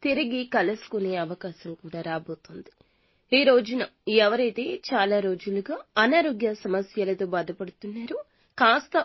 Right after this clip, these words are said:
ఉపశమనం వస్తుంది. ఎవరైతే చాలా రోజులుగా ఉద్యోగ అవకాశాల కోసం చూస్తున్నారో ఒక అవకాశాన్ని చేతుల ద్వారా మీరే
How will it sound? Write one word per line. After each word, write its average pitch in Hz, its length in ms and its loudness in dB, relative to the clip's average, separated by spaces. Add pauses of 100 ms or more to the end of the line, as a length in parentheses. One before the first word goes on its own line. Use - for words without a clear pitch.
ఉపశమనం 214 600 -2
వస్తుంది. 165 480 -14 (600)
ఎవరైతే 226 540 4 (240)
చాలా 202 380 0
రోజులుగా 196 580 -4 (200)
ఉద్యోగ 240 400 2 (200)
అవకాశాల 196 580 -2
కోసం 190 400 -4
చూస్తున్నారో 202 720 -8 (460)
ఒక 247 240 6 (140)
అవకాశాన్ని 208 680 0 (340)
చేతుల 254 520 4
ద్వారా 208 420 0
మీరే 214 360 2